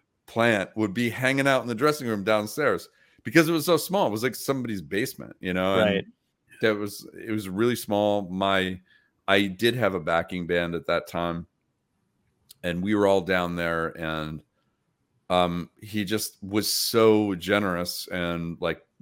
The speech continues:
Speaker 1: just a, like, a regular dude. It was hard to separate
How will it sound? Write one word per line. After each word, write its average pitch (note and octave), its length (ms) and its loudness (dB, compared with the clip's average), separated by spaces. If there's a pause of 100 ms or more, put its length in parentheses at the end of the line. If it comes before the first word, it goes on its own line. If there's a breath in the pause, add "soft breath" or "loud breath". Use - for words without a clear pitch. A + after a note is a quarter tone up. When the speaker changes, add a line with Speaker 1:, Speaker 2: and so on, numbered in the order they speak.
(240)
Speaker 1:
just - 240 -2
a, C3 60 0
like, C3 180 2
a G#2+ 80 0
regular A#2 360 2
dude. F#2 360 -2
It D#2+ 140 -6
was F2+ 160 -12
hard A#2+ 380 2
to G2+ 80 -8
separate F#2+ 720 -2